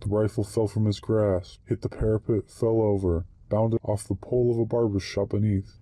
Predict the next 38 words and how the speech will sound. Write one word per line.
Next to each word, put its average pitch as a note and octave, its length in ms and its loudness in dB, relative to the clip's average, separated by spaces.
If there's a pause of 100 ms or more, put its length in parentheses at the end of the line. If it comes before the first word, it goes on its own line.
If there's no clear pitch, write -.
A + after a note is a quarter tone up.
(120)
and G2 100 2
then G2 140 2
clattered A2+ 440 2
on G#2 120 2
the G2+ 80 0
pavement. F#2+ 540 -2 (240)
Then G#2+ 140 2
the A#2+ 80 2
dying A2+ 380 2
man A2+ 240 2
on A2+ 80 2
the G#2+ 80 2
roof A2 420 2
crumpled G#2+ 440 -2
up G2 260 0
and F2 120 -4
fell G#2 260 0
forward. G2+ 540 0 (200)
The G2+ 60 -2
body A2 300 2
turned G#2 300 0
over A2 400 2
and A2+ 100 2
over G#2+ 320 2
in G#2 100 2
space - 520 -2
and F#2+ 140 0
hit A2 140 -2
the A2+ 80 0
ground G#2+ 360 2
with F#2+ 140 0
a F#2 40 -2
dull A2 260 2
thud. F#2 440 0 (340)
Then A2+ 140 2
it A2 80 2
lay A2 180 4
still. F#2 600 0